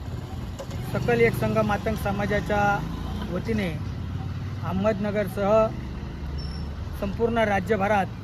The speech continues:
अठ्ठेचाळीस जागेवर मातंग समाजाने उमेदवारी करावी असा आमच्या समाजाचा अजेंडा आहे आणि त्या अनुषंगाने जात असताना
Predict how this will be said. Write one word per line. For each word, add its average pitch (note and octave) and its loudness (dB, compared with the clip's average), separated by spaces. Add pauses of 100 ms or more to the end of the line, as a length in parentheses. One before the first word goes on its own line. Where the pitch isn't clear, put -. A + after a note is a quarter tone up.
(280)
अठ्ठेचाळीस A3 2
जागेवर G#3 4 (720)
मातंग G#3+ 0
समाजाने G#3+ 2 (300)
उमेदवारी G#3+ 4
करावी G#3+ 4 (300)
असा - 2
आमच्या G#3 6 (200)
समाजाचा G3+ 6
अजेंडा A3 6
आहे F#3 6 (600)
आणि F#3+ 0
त्या A#3 4
अनुषंगाने G#3+ 2
जात G#3 2
असताना G3 0